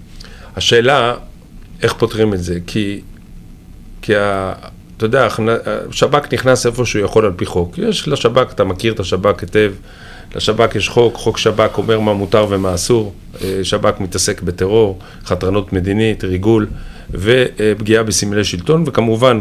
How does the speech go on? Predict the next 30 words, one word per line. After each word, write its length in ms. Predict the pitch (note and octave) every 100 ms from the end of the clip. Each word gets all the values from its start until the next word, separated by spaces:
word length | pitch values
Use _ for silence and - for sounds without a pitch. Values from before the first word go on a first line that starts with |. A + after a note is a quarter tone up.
| F#2+
כל 120 | A2+
הנושא 420 | G#2+ G2+ F2+ G#2
של 240 | F#2+ - E2+
הסינון 380 | F2 F#2+ G2 F#2+
הביטחוני, 460 | F2+ - G#2 C3+ G2
וכמובן 520 | F2 F2 F2+ F#2 F#2
גם 160 | F2+
אבטחה, 460 | F2+ - F2 - F#2 F2 - - -
אבטחת 360 | - - G2 F2+
סמלי 240 | F2+ F#2
שלטון, 440 | - E2 C#3 D3+ F3 - - - - - - - -
וגם 840 | F2 F#2+ - A#2 F#2+ A2 G2 A2+ A2+
בשב"כ 500 | G#2+ G#2 A2 G#2 G2+
יש 200 | F#2 -
גם, 320 | G#2+ A2 G#2
אה, 20 |
אה, 1000 | F#2+ F#2 F2+ F2 F2 F2 - F#2 F2 E2+
הרבה 220 | F2+ F#2 G2+
מאוד 260 | G2+ G2+
מהעדה. 440 | F#2+ F2+ F2 A2 D#3 - - - -
אני 140 | F2+
רק 120 | G#2 G#2
בא 220 | G#2+ A2
ואומר, 440 | G#2 G#2+ B2+ D3 C3+ - - - - - - - - -
שמה 300 | - G2+ D3
אתה 140 | D3+
מצפה? 400 | D3 B2+ B2 - A2 E2
זאת 240 | - F2+
אומרת, 340 | G#2+ B2 A#2 A2
מה, 260 | D#3 F#3